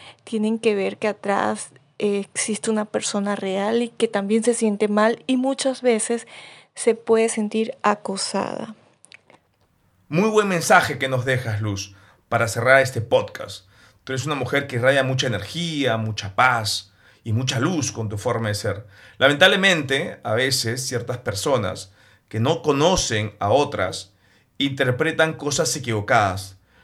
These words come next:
Speaker 2: Lo que has dicho es totalmente cierto. Algunas personas creen o consideran que hablar en ese dialecto agresivo, irrespetuoso, tal vez vulgar,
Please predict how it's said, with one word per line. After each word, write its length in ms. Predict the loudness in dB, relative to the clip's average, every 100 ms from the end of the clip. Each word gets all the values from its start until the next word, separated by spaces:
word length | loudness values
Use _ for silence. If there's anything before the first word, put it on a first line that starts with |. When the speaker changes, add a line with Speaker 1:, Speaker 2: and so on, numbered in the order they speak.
| _ -2
Speaker 2:
Lo 160 | 0
que 80 | 0
has 80 | 0
dicho 180 | -2 -6
es 140 | -2
totalmente 760 | -4 4 6 6 2 -4 -4
cierto. 540 | -2 2 2 0 -10 -20 _ _ _ _ -4
Algunas 240 | -2 -2
personas 460 | 0 0 0 -2 -2
creen 500 | 2 4 4 2 -2
o 100 | -6
consideran 440 | -6 -4 -2 -2 -2
que 120 | 0
hablar 560 | 0 6 8 8 4 -2
en 100 | -4
ese 180 | -4 0
dialecto 600 | 4 6 6 2 0 -2
agresivo, 920 | -2 -4 -4 -2 0 0 -2 -4 -8 -18 _ -10
irrespetuoso, 880 | -6 -6 -6 -6 -2 0 0 -2 -4
tal 140 | -2
vez 80 | -2
vulgar, 580 | -2 2 4 4 0